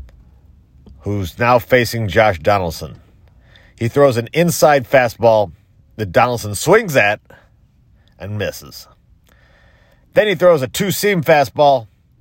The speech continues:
that s-, clearly gets away from him and hits Donaldson up and in. And the umpires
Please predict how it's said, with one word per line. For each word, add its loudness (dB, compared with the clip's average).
that -4
s-, -10
clearly 2
gets -2
away 4
from -4
him -8
and -6
hits -4
Donaldson 0
up 0
and -4
in. -6
And -10
the 0
umpires -2